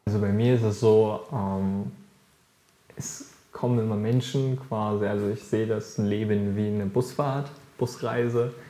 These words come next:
und es kommen Menschen rein und es gehen Menschen wieder raus. Ähm, es gibt aber auch Menschen, die ganz am Anfang schon in der Busfahrt drinne waren für einen sehr langen Zeitraum, wo die Verbindungen einfach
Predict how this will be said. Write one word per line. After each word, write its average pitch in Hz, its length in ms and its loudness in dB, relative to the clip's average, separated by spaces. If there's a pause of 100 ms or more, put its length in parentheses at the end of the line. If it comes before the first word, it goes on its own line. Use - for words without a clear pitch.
(240)
und 104 160 -4
es - 160 -10
kommen 107 180 -2
Menschen 101 340 -2
rein 107 380 -2
und 98 160 -4
es 95 180 -8
gehen 98 240 -2
Menschen 101 380 -4
wieder 98 180 -2
raus. 139 580 -2 (580)
Ähm, 98 720 -4 (160)
es - 200 -16
gibt 127 220 0
aber 117 200 -2
auch 113 300 -2
Menschen, 127 720 -2
die 107 440 -2 (420)
ganz 123 260 2
am 107 180 0
Anfang 127 400 -2
schon 107 260 -4
in 104 120 -2
der 98 180 -2
Busfahrt 101 640 -4
drinne 113 260 -2
waren 107 260 -2
für 101 520 -4
einen 101 380 0 (140)
sehr 104 540 2
langen 95 360 -2
Zeitraum, 110 600 -6 (320)
wo 110 80 -2
die 98 280 2
Verbindungen 104 540 0
einfach 101 380 -4